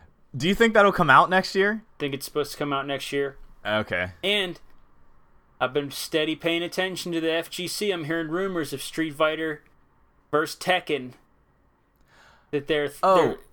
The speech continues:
Speaker 2: that they're gonna, uh, I think they're
Speaker 1: Bring it, bring it to the U S.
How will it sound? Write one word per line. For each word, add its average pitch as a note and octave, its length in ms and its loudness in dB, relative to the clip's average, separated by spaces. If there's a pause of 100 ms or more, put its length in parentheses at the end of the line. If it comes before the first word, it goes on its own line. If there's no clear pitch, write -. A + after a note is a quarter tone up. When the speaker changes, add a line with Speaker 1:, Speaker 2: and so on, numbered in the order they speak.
(100)
Speaker 2:
that D3 160 -4
they're D3 280 0
gonna, D3 600 -4
uh, C#3 360 0 (1200)
I C3 120 -4
think F#3 340 -6
they're E3 80 2
Speaker 1:
Bring C3+ 160 4
it, A#2 240 0
bring B2+ 160 4
it A#2+ 140 0
to A#2 60 -6
the A2 120 0
U G#2 180 2
S. - 360 0